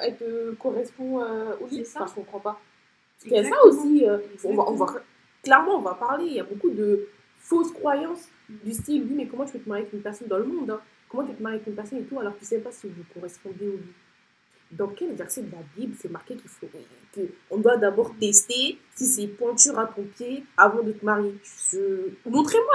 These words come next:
Speaker 1: je veux voir, en fait, je veux comprendre.
Speaker 2: Surtout qu'il y a pas écrit ça.
Speaker 1: C'est une dinguerie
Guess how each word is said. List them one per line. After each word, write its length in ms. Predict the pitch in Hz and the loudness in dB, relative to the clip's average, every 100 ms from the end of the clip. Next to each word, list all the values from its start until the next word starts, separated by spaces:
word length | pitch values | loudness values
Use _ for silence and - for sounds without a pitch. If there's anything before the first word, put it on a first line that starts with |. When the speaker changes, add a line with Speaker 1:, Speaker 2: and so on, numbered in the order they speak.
| 349 | 6
Speaker 1:
je 40 | |
veux 160 | 202 330 | 6 -4
voir, 360 | 254 277 381 196 | -4 4 4 4
en 60 | |
fait, 160 | - 208 | -4 -6
je 80 | 175 | -6
veux 100 | 233 | -8
comprendre. 460 | 269 262 339 285 - _ _ _ _ 220 | -8 -10 -10 -10 -16 _ _ _ _ -16
Speaker 2:
Surtout 160 | 254 - | -16 -14
qu'il 100 | 202 | -16
y 20 | |
a 40 | |
pas 100 | 185 | -14
écrit 140 | 220 214 _ | -16 -18 _
ça. 100 | 185 - - - _ | -20 -14 -14 -14 _
Speaker 1:
C'est 180 | - 233 | 2 4
une 120 | 220 | 4
dinguerie 300 | 208 262 302 | 4 4 4